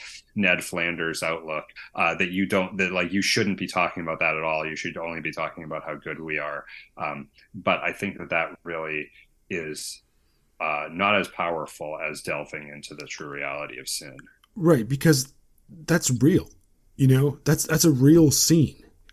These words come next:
Speaker 2: right? Uh, a lot of us probably lived that exact scene or something like it, you know?
Speaker 1: Mm-hmm.
Speaker 2: And I, uh, my, my favorite scene in the book, you know, and this is gonna be kind of a spoiler,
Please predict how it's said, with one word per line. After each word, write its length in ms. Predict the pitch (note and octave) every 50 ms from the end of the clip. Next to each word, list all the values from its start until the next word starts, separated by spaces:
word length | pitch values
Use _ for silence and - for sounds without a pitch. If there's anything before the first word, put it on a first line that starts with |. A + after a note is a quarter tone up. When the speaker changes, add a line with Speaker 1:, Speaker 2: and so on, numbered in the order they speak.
| _
Speaker 2:
right? 360 | - A#2+ A2+ A#2 B2 B2 A#2+ - - - - - - - - _ -
Uh, 280 | A#2+ B2 A#2+ A2+ G#2 E2+ - - _ _ _ _ _ - - _ _ _ _ - -
a 60 | - C3+
lot 240 | C#3 D3 F3+ G#3
of 120 | G#3+ C#3 C3
us 220 | A2+ A2 - - - - - - -
probably 720 | - - C3+ C3 C3+ D3 D#3+ E3 E3+ D#3 E3 F3+ F3 D#3
lived 560 | C#3 B2+ C#3 D3+ E3 D#3 C3 - - - -
that 200 | C#3 B2+ C3+ C3+
exact 500 | C#3 C#3 B2+ G#2+ B2+ C3+ C#3 C3+ - -
scene 360 | - - D#3+ E3 C#3 G#2 F#2
or 200 | G2 G#2 A2 G#2
something 460 | - - - D3+ D3 C#3 C#3+ C#3+ C3+ A#2+
like 280 | B2 C#3+ D3 - -
it, 120 | E2+ E2 -
you 160 | G2+ G#2 A2
know? 140 | A#2 C3 C3+ C3 - - - - - -
Speaker 1:
Mm-hmm. 180 | G2+ - F2+ - - _ _ -
Speaker 2:
And 340 | D3+ D3+ D3 D3 D3 D3 - - _ -
I, 200 | B2 C#3+ D#3+ D#3+
uh, 260 | E3+ D#3+ E3 D#3 B2+ - _ _ _ - - - - - - - _ _ _ _ _ _ _ _ -
my, 120 | D3 D3 -
my 140 | - D#3 C#3
favorite 340 | C3 - B3 D#4 C#4 F#3+ -
scene 260 | - - C3 C3 A#2+
in 120 | A#2 A2+
the 60 | A2 A2
book, 380 | G#2+ A2 A2 A2 A2 - - - - - -
you 80 | B2 A2+
know, 120 | G#2 G#2
and 80 | G#2 A2
this 100 | G#2+ G#2
is 40 | -
gonna 140 | A2+ G#2
be 80 | G2+ G2+
kind 160 | - - G#2+
of 80 | G#2 G#2
a 20 |
spoiler, 540 | - - - B2+ B2 A#2 G#2+ G#2 G#2 G#2+